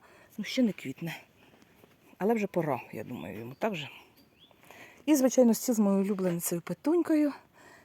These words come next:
Сурфінією, петунією, ампельною, кущовою, але дуже-дуже класнюча. Ось така фіолетова. А така, м, фіол-, е, світло-фіолетова,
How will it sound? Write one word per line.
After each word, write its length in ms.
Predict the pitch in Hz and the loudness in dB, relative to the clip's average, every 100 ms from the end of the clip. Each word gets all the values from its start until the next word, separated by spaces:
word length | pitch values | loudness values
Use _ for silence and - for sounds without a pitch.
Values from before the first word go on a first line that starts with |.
| _ | _
Сурфінією, 680 | - 180 165 - 208 254 285 | -6 -6 -6 -2 6 6 6
петунією, 540 | 190 175 196 269 226 | 2 0 4 6 6
ампельною, 400 | - 220 220 165 | 4 0 0 -6
кущовою, 520 | 156 156 - 143 233 - | -8 -10 -10 4 6 6
але 260 | 160 147 135 | 4 -2 -4
дуже-дуже 840 | 143 226 349 339 - 226 226 165 | -4 2 2 2 -4 -4 -4 -4
класнюча. 560 | - 131 120 127 - - _ _ _ _ _ _ - _ _ _ - | -10 -12 -12 -14 -18 -20 _ _ _ _ _ _ -20 _ _ _ -16
Ось 140 | - | -16
така 360 | - 170 - 143 - - | -14 -16 -14 -14 -16 -20
фіолетова. 640 | - 143 120 131 - 208 285 - _ _ _ _ _ - - _ _ | -8 -6 -4 -6 -2 2 2 2 _ _ _ _ _ -20 -20 _ _
А 160 | 165 147 | -2 0
така, 580 | - 123 - 180 349 311 - _ _ _ _ _ _ _ _ _ _ _ - | -2 -8 0 2 2 -2 -14 _ _ _ _ _ _ _ _ _ _ _ -8
м, 140 | 170 - _ _ - | -8 -10 _ _ -20
фіол-, 300 | - 196 208 - | 0 4 4 2
е, 100 | 170 | -2
світло-фіолетова, 1040 | - 220 180 - 196 196 190 - 196 190 | 0 -2 -2 -2 -2 0 -2 0 0 -2